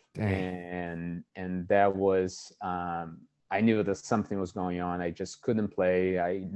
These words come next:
Speaker 2: just didn't want to, I, I was in, in, in tryouts over there for a team in Italy. So I just didn't want to show them that I was hurt and everything. So I just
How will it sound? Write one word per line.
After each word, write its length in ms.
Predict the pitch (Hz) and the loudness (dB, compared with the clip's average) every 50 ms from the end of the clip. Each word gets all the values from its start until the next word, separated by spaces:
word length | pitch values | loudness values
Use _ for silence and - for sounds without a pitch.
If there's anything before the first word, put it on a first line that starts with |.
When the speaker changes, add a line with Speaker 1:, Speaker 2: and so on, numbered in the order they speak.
| 95 95 101 104 - | -8 -8 -10 -14 -6
Speaker 2:
just 260 | - 110 104 101 - | -4 -2 -2 0 0
didn't 220 | 113 104 107 107 | 0 0 0 0
want 180 | 104 104 98 98 98 | 0 0 0 0 -2
to, 100 | 107 117 - 107 | -2 2 4 4
I, 140 | 104 101 - - - | 4 4 4 2 4
I 40 | 110 | 6
was 220 | 113 113 110 - | 6 6 6 4
in, 240 | 117 107 104 107 98 - | 0 0 0 -2 -2 -4
in, 200 | 104 98 95 - _ _ | -6 -6 -6 -6 _ _
in 140 | - 101 98 | -8 -8 -8
tryouts 540 | - - 120 117 120 110 101 95 90 87 - | 0 4 4 4 6 4 4 2 2 0 -2
over 140 | 95 87 95 | -2 -2 0
there 180 | 87 92 92 90 | 2 2 2 2
for 180 | - 101 92 | 0 0 -2
a 60 | 87 | -2
team 260 | - - 107 101 95 95 | -2 -4 -4 -2 -2 -2
in 100 | 95 104 | -2 0
Italy. 360 | 107 101 95 90 82 85 - - _ - - - - _ _ _ | 0 0 0 0 -2 -4 -6 -10 _ -20 -20 -20 -20 _ _ _
So 140 | - - | -2 0
I 60 | 92 98 | 0 2
just 260 | 101 131 135 123 - | 4 4 4 4 4
didn't 180 | 123 123 120 | 4 4 4
want 140 | 117 117 110 | 6 4 4
to 40 | 110 | 2
show 280 | - - - 107 104 101 | 2 4 6 8 8 8
them 260 | 98 107 104 104 104 92 | 8 6 6 6 4 4
that 260 | 95 92 92 90 - - | 4 4 2 2 2 0
I 80 | 101 98 | 2 2
was 180 | 110 107 - | 2 2 2
hurt 460 | - 104 101 101 101 101 101 101 98 | 2 4 4 6 6 6 6 4 4
and 80 | 98 98 | 4 0
everything. 300 | 95 92 98 92 - 104 95 | -2 -2 -2 -4 -6 -8 -6
So 100 | - 98 | -4 -4
I 20 | 98 | -4
just 220 | 110 110 - | -4 -4 -6